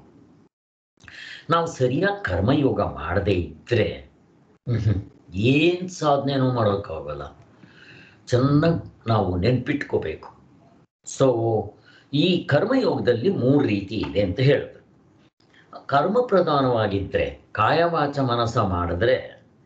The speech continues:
ಅದನ್ನ ಕರ್ಮಯೋಗ ಅಂತೀವಿ. ಧ್ಯಾನ ಪ್ರಧಾನವಾಗಿದ್ರೆ ಧ್ಯಾನ ಯೋಗ ಅಂತೀವಿ. ಅದರಲ್ಲಿ ಭಕ್ತಿ ಪ್ರಧಾನವಾಗಿದ್ದರೆ ಅದನ್ನ ಭಕ್ತಿ ಯೋಗ ಅಂತ ಹೀಗೆ ಕರಿತೀವಿ.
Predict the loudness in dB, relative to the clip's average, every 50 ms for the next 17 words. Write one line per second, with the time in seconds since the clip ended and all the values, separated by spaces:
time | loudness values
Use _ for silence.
0 | _ _ -4 -2 -2 -2 -2 -4 -4 -6 -8 -10 -14 -20 _ _ _ -20 -20 -20
1 | _ _ _ _ _ _ -2 0 2 2 2 0 0 0 0 0 0 -2 -2 -2
2 | -4 -6 -8 -8 -4 -2 -2 -2 -4 -6 -12 -18 _ _ _ _ _ _ _ _
3 | _ _ _ _ -10 -6 -4 -2 0 2 2 4 4 4 4 2 2 0 -2 0
4 | 2 2 2 2 2 0 0 0 0 0 0 0 -2 -2 -4 -8 -12 -14 -6 -2
5 | 0 0 0 -2 -6 -12 -10 -6 -2 0 2 2 2 2 2 0 0 0 0 -2
6 | -2 -4 -4 -8 -10 -12 -10 -6 -6 -6 -6 -8 -14 -20 -20 -20 -20 -20 -20 -20
7 | -20 _ _ -2 -2 0 2 2 2 2 0 -2 -4 -6 -8 -2 0 0 0 0
8 | -2 -6 -2 0 0 0 0 0 0 2 2 2 2 0 -2 -2 -2 -2 -2 -2
9 | -2 -4 -4 -4 -4 -4 -2 -2 -2 -2 -4 -8 -10 -12 -12 -14 -18 _ _ _
10 | _ _ _ -2 0 0 0 0 0 0 0 -2 -2 -6 -2 0 0 0 0 -2
11 | -10 -20 _ _ -2 -2 0 0 0 -2 -2 -4 -4 -4 -4 -4 -4 -4 -6 -12
12 | -12 -6 -4 0 0 2 2 2 0 -2 -2 -2 -2 -2 -4 -10 -16 -20 -20 -20
13 | -20